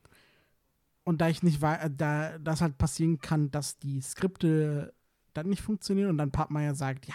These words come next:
das ist aber nicht unsere Zeile.“ Tut mir leid, ne? Ist es immer ein bi-, muss man, äh, ein bisschen schwierig. Deshalb würde ich empfehlen, dir, wenn dann das von einem Hilfsmittel für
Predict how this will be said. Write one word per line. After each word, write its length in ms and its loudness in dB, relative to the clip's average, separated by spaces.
das 160 -16
ist 60 -18
aber 160 -12
nicht 140 -2
unsere 220 -2
Zeile.“ 300 -8
Tut 120 -8
mir 80 -2
leid, 260 -2
ne? 120 -6
Ist 220 -2
es 140 0
immer 180 -4
ein 120 -2
bi-, 140 -8
muss 140 6
man, 140 4
äh, 280 -4
ein 200 -6
bisschen 260 6
schwierig. 300 6
Deshalb 200 8
würde 160 10
ich 200 4
empfehlen, 480 6
dir, 180 6
wenn 160 8
dann 160 6
das 440 -2
von 240 0
einem 300 6
Hilfsmittel 520 2
für 260 -8